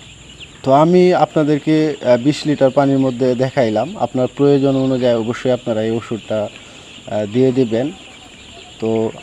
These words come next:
আমার এখানে একুশশো বাচ্চা আছে, আমি এগারোটা পাত্র ব্যবহার করতেছি পানির। তো আরও বাড়ানো হবে বাচ্চা যখন বড় হবে।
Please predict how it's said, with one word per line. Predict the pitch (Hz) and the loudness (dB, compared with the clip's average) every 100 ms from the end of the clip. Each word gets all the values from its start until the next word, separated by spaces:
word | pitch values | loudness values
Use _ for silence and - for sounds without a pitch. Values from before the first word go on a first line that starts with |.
| - - | -16 -6
আমার | 117 131 | 0 2
এখানে | 143 147 143 143 | 2 2 2 2
একুশশো | 127 139 139 - 131 | 0 -4 -4 -2 0
বাচ্চা | 131 - 135 | 0 0 0
আছে, | 135 - 120 143 | 0 -2 -6 -6
আমি | 107 107 | -6 -2
এগারোটা | 120 127 120 120 113 | 0 0 -2 -2 -2
পাত্র | 123 - 123 | -2 -2 0
ব্যবহার | 123 123 117 | 0 2 0
করতেছি | 110 104 - 117 117 117 | -2 -10 -8 -6 -6 -2
পানির। | 117 107 127 170 - - - - | -2 0 -2 -6 -18 -20 -20 -14
তো | 110 107 95 - | -6 -6 -8 -10
আরও | 101 110 | -4 -2
বাড়ানো | 113 131 139 123 | 2 4 4 2
হবে | 117 117 113 151 | 0 -2 -4 -6
বাচ্চা | 135 117 - | -4 -4 -4
যখন | 113 113 110 | -6 -4 -4
বড় | 113 123 | -2 -2
হবে। | 123 98 113 | -2 -4 -6